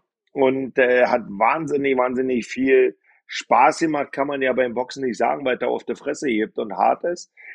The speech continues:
Ähnlich wie beim Football, <laughs> sag ich mal. Aber, äh, das sind immer Erinnerungen, die bleiben natürlich für das ganze Leben. Also wenn du da einmarschierst und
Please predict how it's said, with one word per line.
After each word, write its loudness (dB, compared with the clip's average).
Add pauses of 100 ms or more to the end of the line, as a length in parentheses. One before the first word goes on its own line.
Ähnlich 2
wie 0
beim 2
Football, 2 (120)
<laughs> 2
sag 0
ich -8
mal. -2 (760)
Aber, 4
äh, -4
das -6
sind -10
immer -8
Erinnerungen, -6
die -4
bleiben 0
natürlich -8
für -2
das -20
ganze 0
Leben. 0
Also -4
wenn -4
du -8
da 2
einmarschierst -4
und -4